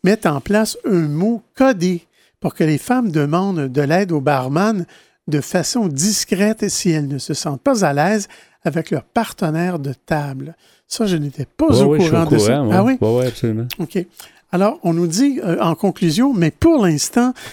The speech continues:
Speaker 1: les stéréotypes ont la vie dure. La moitié des hommes et des femmes pensent toujours qu'il est normal que l'homme tienne la porte à une femme.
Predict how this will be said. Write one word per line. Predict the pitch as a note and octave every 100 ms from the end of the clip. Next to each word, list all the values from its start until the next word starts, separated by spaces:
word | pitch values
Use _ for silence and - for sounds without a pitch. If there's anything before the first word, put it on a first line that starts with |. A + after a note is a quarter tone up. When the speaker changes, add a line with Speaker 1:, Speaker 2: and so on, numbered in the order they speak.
| -
Speaker 1:
les | F3 D#3+
stéréotypes | D3 - D4 C4 A#3 D#3 C3 - B3+
ont | F3
la | D#3
vie | D3 C#3+
dure. | C3 C3 B2+ A#2+ - -
La | - D#3 C#3
moitié | D3+ G#3+ B3+ - C4
des | A3 D#3 C3+
hommes | G3 A3+
et | E3+
des | C3+
femmes | C3 - A3 G#3+ - - _
pensent | - E3+ -
toujours | - G#3 G#3 A3+
qu'il | - D#3+
est | D3
normal | D#3+ F#3 F3 F3+ F#3 E3
que | -
l'homme | C#3+ D3 F3 D#3
tienne | - F3 E3
la | C3+
porte | - - F#3 -
à | E4 D#3+
une | B2+
femme. | - C#3 C3 B2+